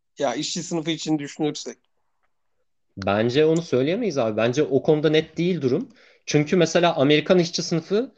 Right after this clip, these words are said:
Speaker 2: on dokuzuncu yüzyılda daha yeni yeni. Şimdi on dokuzuncu, şimdi bin-, İç Savaş'a kadar, Amerikan İç Savaşı'na kadar, bin sekiz yüz altmışa kadar doğru düzgün bir Amerikan işçi sınıfından pek bahsedemiyoruz. Çünkü kuzey, kuzeye baktığımızda bağımsız çiftçiler var.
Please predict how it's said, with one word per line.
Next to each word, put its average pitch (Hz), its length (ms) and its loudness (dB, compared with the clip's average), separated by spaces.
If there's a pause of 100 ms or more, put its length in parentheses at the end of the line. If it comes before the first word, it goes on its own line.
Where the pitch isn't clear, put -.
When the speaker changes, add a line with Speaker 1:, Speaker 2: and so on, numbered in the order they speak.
(340)
Speaker 2:
on 170 200 6
dokuzuncu 170 400 0
yüzyılda 185 400 -4
daha 180 180 4
yeni 180 360 4
yeni. 135 440 4 (720)
Şimdi 151 160 -2
on 180 200 6
dokuzuncu, 190 440 2
şimdi 127 280 -6
bin-, 165 240 -6 (220)
İç 135 160 -2
Savaş'a 208 400 4
kadar, 120 260 2
Amerikan 147 400 2
İç 180 60 -2
Savaşı'na 156 360 -2
kadar, 113 240 -2
bin 127 80 0
sekiz 139 240 -4
yüz 135 60 -4
altmışa 156 400 0
kadar 160 360 0 (720)
doğru 165 240 8
düzgün 180 220 -4
bir 190 40 4
Amerikan 180 380 4
işçi 185 240 -2
sınıfından 185 380 -2
pek 185 180 -2
bahsedemiyoruz. 160 580 -2
Çünkü 151 380 -6 (440)
kuzey, 156 560 2
kuzeye 165 480 2
baktığımızda 135 800 -2 (640)
bağımsız 147 600 2
çiftçiler 101 580 -2
var. - 460 -4